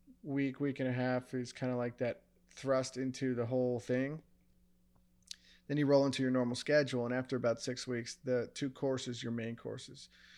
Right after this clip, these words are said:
wrap up, and then you roll right into two more courses for five weeks. So I just finished two courses, and now I'm starting two more courses, econ and accounting,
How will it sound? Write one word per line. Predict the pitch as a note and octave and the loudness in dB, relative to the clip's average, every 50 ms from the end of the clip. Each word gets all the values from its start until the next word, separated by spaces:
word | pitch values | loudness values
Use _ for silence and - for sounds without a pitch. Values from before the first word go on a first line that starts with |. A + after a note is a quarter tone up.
| - - _ | -20 -12 _
wrap | C3 C3+ C3 C3 - D#3 | 2 4 4 6 6 8
up, | D#3+ F3+ F#3 F3+ - - - - _ _ _ _ - | 8 8 6 6 0 -10 -20 -20 _ _ _ _ -2
and | B2+ B2+ B2 | 0 0 2
then | B2+ C3 B2+ B2 B2 B2 A#2+ A#2+ A#2+ - - | 4 2 4 4 2 2 0 0 -2 -4 -2
you | B2+ C3 B2+ | -2 -2 0
roll | B2+ C3 C3 C3 C3 | 2 4 4 4 6
right | B2+ C3 B2+ B2 | 6 4 4 4
into | B2 B2+ B2+ B2 - - B2+ B2 | 4 2 0 0 -2 -4 -4 -4
two | - - - C#3 C3+ C3 | -4 -2 0 0 0 0
more | C3+ C3 C3 C3+ C#3 D3 D3+ C#3+ | 0 0 0 2 4 4 4 2
courses | C#3+ - - B2+ A#2 - - B2+ A#2+ | 2 0 -2 -2 -2 -2 -4 -10 -12
for | - - B2 | -12 -12 -12
five | - - G#2 G#2 G#2 - | -8 -6 -6 -6 -6 -8
weeks. | - - - - - - - - _ _ - - - - - _ | -12 -16 -18 -18 -20 -20 -20 -20 _ _ -20 -20 -20 -20 -20 _
So | - D3+ | 0 4
I | C#3+ D#3 | 4 4
just | D#3+ E3+ D#3+ - - - _ _ _ _ _ _ _ | 4 2 -2 -4 -6 -12 _ _ _ _ _ _ _
finished | - E3+ E3+ D#3 C3+ A#2+ A#2+ - - | 2 4 4 4 4 2 0 -2 -2
two | - C3 B2 | -2 -2 -2
courses, | - - A#2+ A2+ A2 - - A#2+ A#2 C3+ - - - - _ _ _ _ _ - | -2 -2 -2 -2 -2 -4 -8 -10 -12 -12 -14 -16 -20 -20 _ _ _ _ _ -4
and | C#3 | -2
now | B2+ B2+ | 0 0
I'm | B2 A#2 | 0 -2
starting | - - C3 A2 A2+ B2+ | 0 0 0 0 0 -4
two | - - B2 | -4 -2 0
more | B2 B2+ B2+ B2 | 2 2 2 0
courses, | B2+ - B2+ A#2+ A2+ A#2+ - - C#3 - - - _ - E3 - _ _ _ _ _ _ _ - | -2 -4 -6 -6 -6 -6 -8 -14 -16 -18 -20 -20 _ -20 -20 -20 _ _ _ _ _ _ _ -6
econ | C3+ C3 - - C3 B2 B2 A#2+ A#2+ A#2 A#2+ B2 - - _ _ _ _ _ _ _ _ _ _ _ _ _ _ _ _ _ _ _ | -6 -6 -4 -4 -2 -2 0 -2 -2 -2 -4 -6 -8 -12 _ _ _ _ _ _ _ _ _ _ _ _ _ _ _ _ _ _ _
and | - D#3+ C3+ B2 B2 A#2+ A#2+ | -8 -4 -2 -2 0 0 -2
accounting, | A2+ A#2 - C3 B2+ B2 B2 A#2+ A2 G#2+ G#2+ G#2+ B2+ | -4 -4 -2 -2 0 0 0 -2 -4 -4 -6 -8 -12